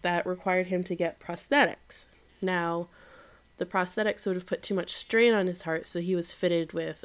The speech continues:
an artificial heart. That's where the heart came from. So the boy's not dead, thankfully. Uh, but the donor parents didn't actually give explicit permission for the heart to be used. Um, so they went to the police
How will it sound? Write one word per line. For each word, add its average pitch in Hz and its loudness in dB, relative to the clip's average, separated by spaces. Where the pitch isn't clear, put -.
an 160 -4
artificial 160 -2
heart. - -8
That's 175 -4
where 170 -4
the 165 -8
heart 175 2
came 165 -8
from. - -14
So 175 -4
the 202 6
boy's 311 6
not 247 4
dead, 160 -4
thankfully. 190 -4
Uh, 190 4
but 185 -2
the 190 -2
donor 247 6
parents 220 2
didn't 233 0
actually 202 0
give 175 -2
explicit - -4
permission 180 0
for 185 -2
the 175 -2
heart 170 0
to - -14
be 233 -4
used. 311 -2
Um, 180 2
so 180 2
they 214 6
went 214 2
to - -14
the 185 -6
police - -6